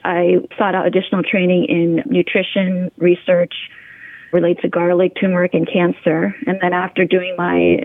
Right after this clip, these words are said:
pediatric residency at Cornell, and then close to two decades of treating complex medical conditions and lifestyle-related illnesses within general peds,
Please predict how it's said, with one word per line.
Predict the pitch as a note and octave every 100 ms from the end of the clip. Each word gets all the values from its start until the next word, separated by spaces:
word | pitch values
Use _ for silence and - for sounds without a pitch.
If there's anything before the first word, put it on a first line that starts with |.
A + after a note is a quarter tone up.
| -
pediatric | F#3+ F3 -
residency | F3+ F3+ E3 F3 -
at | D#3+
Cornell, | - F#3 E3+ F3 F3+
and | F3 F3
then | - - -
close | - A2 -
to |
two | - B3
decades | F3+ F3+ G#3 F3+ -
of | F3+ E3 -
treating | F#3+ F3 F3+ -
complex | F#3 - F3+ -
medical | F#3 F3 F3
conditions | F#3 E3+ - E3 E3+ - -
and | F#3
lifestyle-related | E3+ A3 - A3 F3+ E3+ - F3 E3 D#3+ D#3+ -
illnesses | E3 E3 - D#3+ -
within | F#3 F3 F#3+ F3+ -
general | F3 E3+ E3+ -
peds, | E3